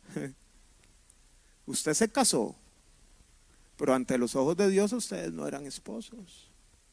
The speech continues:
Porque usted no puede traicionar una familia, dejarla botada y casarse de nuevo y creer que nada pasa. Y le leí Mateo capítulo uno, donde está la genealogía de Jesús, y le dije, "¿Vos sabés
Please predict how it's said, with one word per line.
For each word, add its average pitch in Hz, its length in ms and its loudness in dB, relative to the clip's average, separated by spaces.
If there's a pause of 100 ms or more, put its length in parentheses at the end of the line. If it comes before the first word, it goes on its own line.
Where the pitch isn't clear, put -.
(960)
Porque - 160 0
usted 160 240 4
no 180 100 6
puede 190 280 6
traicionar 139 640 6
una 220 180 4
familia, 185 480 2
dejarla 180 440 4
botada 190 380 2
y 202 60 2
casarse 165 520 -2
de 208 100 -4
nuevo 180 280 0
y 180 60 -2
creer 143 380 -2
que 180 100 -6
nada 185 240 -6
pasa. 214 500 -8 (2500)
Y 160 120 6
le 180 160 8
leí 180 280 10
Mateo 208 460 8
capítulo 196 640 4
uno, 208 300 10
donde 190 200 4
está 185 220 6
la 196 160 8
genealogía 180 720 6
de 185 100 2
Jesús, 180 340 -2
y 190 60 0
le 180 100 0
dije, 165 160 0
"¿Vos 220 200 4
sabés 208 560 0